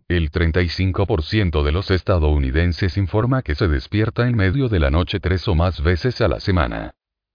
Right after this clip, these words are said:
La mayoría de los estadounidenses incluso preferiría dormir bien por la noche a tener relaciones sexuales. Además de hacernos sentir muy mal,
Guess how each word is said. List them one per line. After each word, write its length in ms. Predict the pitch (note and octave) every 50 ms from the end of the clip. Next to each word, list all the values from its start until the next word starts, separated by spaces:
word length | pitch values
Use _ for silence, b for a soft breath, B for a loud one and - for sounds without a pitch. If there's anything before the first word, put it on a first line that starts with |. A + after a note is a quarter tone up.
| _
La 220 | - F2 F2 F#2 F#2
mayoría 540 | F2 F2 E2+ D#2+ D#2+ F2 F#2+ G#2+ A#2+ A#2+ A2
de 100 | G2+ D#2
los 160 | C2 - -
estadounidenses 1080 | F#2+ F#2 - G#2 F#2+ E2 D2+ D2+ D2+ C#2+ C2+ B1+ C2+ D#2+ F2 F2 D#2+ - G2+ F2 - F#2+
incluso 500 | D2+ C#2+ - F2 F2 F2 D#2+ - G2+ F#2+
preferiría 680 | A#2+ A#2 A2 - G2 F2 D#2+ D2+ D#2+ G2 B2 C3+ F#2+
dormir 380 | E2 F#2+ F#2 F2+ E2+ F#2+ A2 F#2+
bien 260 | E2+ E2+ F2+ G#2+ B2+ B2+
por 200 | - F#2 F2 F2+
la 120 | F#2 F#2
noche 320 | D#2+ F2 F2 - - F#2
a 60 | F2+ -
tener 320 | E2+ D#2+ D2 D#2 F#2 -
relaciones 600 | - G2+ F2 D2 C2 C2+ - G#2+ A#2 B2+ B2+ -
sexuales. 880 | - - - - - G2 G2 D#2 A#1 A#1 A1 G1+ - - - - - _ _ _ _ _ _ _ _ _ _
Además 480 | F2+ E2+ D#2+ D#2 D2+ D#2 F#2 A2 A2 -
de 100 | - G#2
hacernos 480 | G2+ - - G#2 G#2 B2 B2 A#2 A2+ -
sentir 420 | - F#2+ F2+ E2 - G2 G2+ F#2+
muy 180 | F2 D2+ E2 E2+
mal, 360 | A#2 A#2+ G#2+ E2+ D#2+ E2